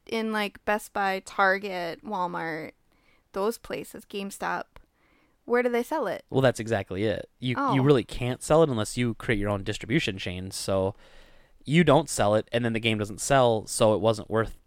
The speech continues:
Speaker 2: even releasing it. So what they'll do is they'll pull the game back. They'll look at what the, what the E S R B rating board says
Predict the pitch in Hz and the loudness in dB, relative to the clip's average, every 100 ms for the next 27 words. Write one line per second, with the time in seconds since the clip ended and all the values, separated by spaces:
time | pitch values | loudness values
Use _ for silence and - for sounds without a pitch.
0 | - 110 104 95 98 107 160 180 180 - | -10 -6 -6 -4 -4 -4 -2 -2 -4 -2
1 | - 120 117 110 113 139 117 101 - 143 | 2 2 2 0 2 0 0 -2 2 2
2 | 135 110 101 113 113 104 - 101 110 123 | 2 -2 -2 2 2 0 -2 0 0 0
3 | 120 - 104 95 98 _ _ _ _ - | -2 0 -2 -2 -6 _ _ _ _ -4
4 | 110 98 - 117 107 104 98 107 101 107 | -4 -4 -4 -2 0 -2 -2 -2 0 0
5 | 107 104 - 101 98 - - 123 101 92 | -2 -6 -2 -2 -2 -4 0 2 0 -4
6 | - | -10